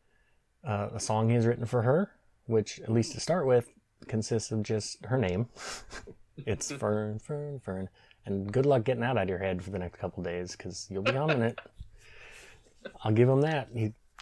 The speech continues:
Speaker 1: he made a catchy s-, little tune. And he'll add verses as the movie goes on. Uh, Fern's best friend is a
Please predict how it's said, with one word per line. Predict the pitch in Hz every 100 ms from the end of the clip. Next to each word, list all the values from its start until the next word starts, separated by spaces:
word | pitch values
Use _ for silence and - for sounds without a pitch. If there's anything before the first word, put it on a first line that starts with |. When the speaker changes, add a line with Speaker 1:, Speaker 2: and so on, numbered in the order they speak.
| -
Speaker 1:
he | 113
made | 120 135
a |
catchy | 131 131 -
s-, | 127 - _ -
little | 110 107 117 113
tune. | 147 131 104 - _ - _ _
And | -
he'll | 139 127
add | 90 92
verses | 92 95 113 117 110 - _ -
as | 110 98
the |
movie | 101 98 95
goes | 98
on. | 95 98 117 - _ _ _ _ _ _ -
Uh, | 113 110 107
Fern's | - 160 180
best | 113 139 -
friend | - 131 120 120
is | 117 110 110
a | 107 107 104